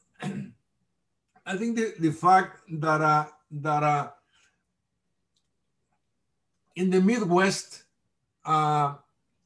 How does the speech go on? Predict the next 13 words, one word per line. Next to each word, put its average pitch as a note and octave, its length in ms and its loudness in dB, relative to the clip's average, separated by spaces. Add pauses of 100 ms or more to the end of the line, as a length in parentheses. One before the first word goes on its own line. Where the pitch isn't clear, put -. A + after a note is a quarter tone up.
(880)
the F3 140 -6
Midwest, G#3+ 760 -4 (680)
in F3+ 180 -2
the F#3 80 -4
Midwest, G3 500 -2
we G3 140 -4
don't F#3 220 -2
have E3+ 260 0
a D3 100 -2
lot D#3 200 -2
of D3 40 -2
minority C3 640 -10 (720)
people, - 280 -16